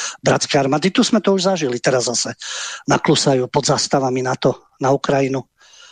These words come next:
No nie, e, zaznelo samozrejme aj prípadné vyslanie vojakov západných krajín,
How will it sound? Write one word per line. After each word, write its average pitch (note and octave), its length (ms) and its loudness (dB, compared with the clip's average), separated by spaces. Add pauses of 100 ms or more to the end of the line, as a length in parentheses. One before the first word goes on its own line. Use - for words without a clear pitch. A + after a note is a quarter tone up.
(340)
No A#3 80 6
nie, A#3 160 4
e, A#2 120 0 (760)
zaznelo G#3+ 480 4
samozrejme A#2+ 560 -2
aj - 240 -4
prípadné E3 560 0
vyslanie D#3 480 2
vojakov D3+ 480 0 (320)
západných D3+ 640 0
krajín, D#3 560 0